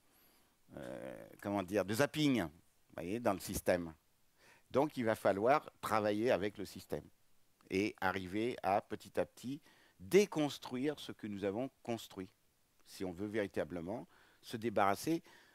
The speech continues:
de la souffrance, non pas en surface, mais au plus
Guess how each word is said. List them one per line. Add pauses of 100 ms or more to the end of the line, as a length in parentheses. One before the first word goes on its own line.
(320)
de
la
souffrance,
non
pas
en
surface, (680)
mais
au
plus